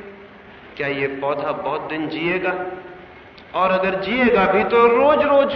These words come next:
कुम्हलाता जाएगा, रोज-रोज इसकी हरियाली कम होती जाएगी, रोज-रोज इसमें फूल आने कम होते चले जाएंगे।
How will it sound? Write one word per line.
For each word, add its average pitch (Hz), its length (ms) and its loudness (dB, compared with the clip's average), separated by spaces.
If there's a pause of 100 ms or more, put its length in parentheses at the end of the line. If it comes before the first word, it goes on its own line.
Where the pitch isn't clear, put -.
(100)
कुम्हलाता 220 500 2
जाएगा, 147 580 -2
रोज-रोज 208 640 4
इसकी 202 280 -4
हरियाली 185 460 0
कम 190 200 -2
होती 175 300 -4
जाएगी, 139 480 -6 (320)
रोज-रोज 180 540 2
इसमें 170 380 -8
फूल 196 200 0
आने 160 240 -2
कम 185 240 -8
होते 160 280 -8
चले 117 240 -10
जाएंगे। 113 420 -12